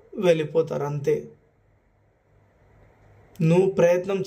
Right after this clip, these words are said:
చేయక నాకు అన్నీ రావాలంటే ఏది రా నీ దగ్గర. నువ్వు మొదలు పెట్టాలి, నువ్వు మొదలు పెడితే నీకు వస్తుంది.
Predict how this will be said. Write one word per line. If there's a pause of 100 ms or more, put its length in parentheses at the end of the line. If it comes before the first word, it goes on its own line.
చేయక
నాకు
అన్నీ
రావాలంటే
ఏది
రా
నీ
దగ్గర. (520)
నువ్వు
మొదలు
పెట్టాలి,
నువ్వు
మొదలు
పెడితే
నీకు
వస్తుంది.